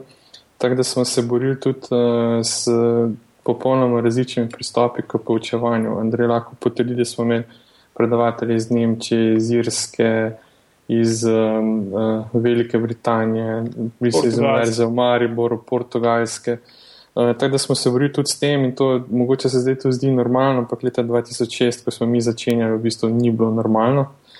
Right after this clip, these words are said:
Speaker 1: Em, to je ena stvar. Eh, druga stvar bi pa poudaril to, kar je pa mogoče Matevž načel temo, ravno to, da je bilo na daljavo in da smo bili vsi pred računalniki, je pomenilo, da so morali biti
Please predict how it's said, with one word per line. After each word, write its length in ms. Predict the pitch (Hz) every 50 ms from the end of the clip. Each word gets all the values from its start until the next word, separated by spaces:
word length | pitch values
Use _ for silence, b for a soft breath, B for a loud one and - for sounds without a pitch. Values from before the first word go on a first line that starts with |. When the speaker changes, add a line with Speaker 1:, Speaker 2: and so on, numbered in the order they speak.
| B B B B B B B _ -
Speaker 1:
Em, 240 | 117 117 117 117
to 240 | 117 - - 127 123
je 200 | 123 113 117 127
ena 120 | 139 143 139
stvar. 280 | - - 139 131 135 B B B B B B B -
Eh, 140 | - 120 120
druga 260 | 117 143 147 147 143
stvar 240 | 147 - 147 147 147
bi 80 | 147
pa 120 | 143 143 131
poudaril 460 | - - 123 123 135 139 143 135 127 -
to, 120 | - 147 143
kar 200 | - - 135 135
je 80 | 127
pa 100 | - 127
mogoče 360 | 123 123 120 131 131 - - 131
Matevž 460 | 123 117 113 - 139 147 156 - -
načel 240 | 123 - - 147 143
temo, 380 | - 151 151 147 135 127 - b b b b b _ _
ravno 320 | - 127 135 143 151 147 135
to, 400 | 143 - 160 156 151 143 - - - - -
da 120 | 131 131
je 60 | 127
bilo 200 | 117 127 131 143
na 140 | 147 139 127
daljavo 720 | 120 123 120 117 117 113 117 131 143 156 151 135 139 - - _ _ _ _ _ _ -
in 200 | - 120 117 113
da 100 | 117 117
smo 220 | - - - 117
bili 160 | 117 131 143 143
vsi 260 | 139 - - 156 151
pred 180 | - - 123
računalniki, 880 | 123 123 117 - - 120 117 117 127 135 143 151 151 143 - 135 127 127 B B B B _
je 140 | 120 117 117
pomenilo, 320 | - 120 120 131 147 147
da 80 | 131 127
so 180 | - - 127 127
morali 220 | 139 139 135 123
biti 320 | 123 135 143 139 - -